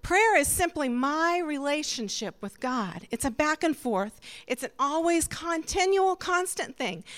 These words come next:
Brady also mentioned that we're to pray continually. It's a lifestyle. If you think or have thought at any time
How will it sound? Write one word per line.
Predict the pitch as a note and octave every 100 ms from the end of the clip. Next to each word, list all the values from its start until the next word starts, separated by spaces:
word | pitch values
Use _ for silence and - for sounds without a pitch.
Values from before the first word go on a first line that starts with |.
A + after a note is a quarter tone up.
| - -
Brady | C#4 C#4+
also | C#4+ D4+ D#4 E4
mentioned | D#4+ E4 F4+ E4
that | D4
we're | D4
to | D#4
pray | D#4+ - E4
continually. | E4 E4 D#4+ - F4 D#4+ C#4 F#3+ D#3 D3+ - - _ _ _ _ - _
It's | D#4+ F4
a | -
lifestyle. | G3+ G3 A3+ C#4+ D4+ - - - F3+ F3 E3+ F3 F#3+ - _ _ _ _ _ _ _ _ _ _ _ _ _ _ _ _ _ - _ _ _ _ - - - - _ -
If | A3+ -
you | B3+ D#4+
think | E4+ - D#4 G#3 - - - -
or | A#3
have | B3 C4+ B3
thought | - D#4 B3+ D#3+ -
at | -
any | - C4 C4
time | - C4+ A#3+ E3+ D3+